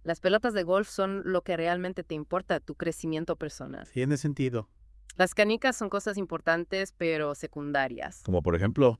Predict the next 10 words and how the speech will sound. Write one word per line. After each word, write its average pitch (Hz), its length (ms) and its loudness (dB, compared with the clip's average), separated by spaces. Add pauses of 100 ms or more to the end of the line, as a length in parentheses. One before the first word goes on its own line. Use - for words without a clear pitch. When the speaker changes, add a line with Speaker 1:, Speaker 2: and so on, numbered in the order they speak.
(160)
Speaker 1:
Como 226 340 8
el 226 100 6
bienestar 185 460 4
material. 156 580 -2 (300)
Speaker 2:
Pues, - 140 2
Speaker 1:
Y 208 80 6
la 190 140 12
arena. 160 460 6 (120)
Speaker 2:
la 67 140 -4
arena. 85 540 0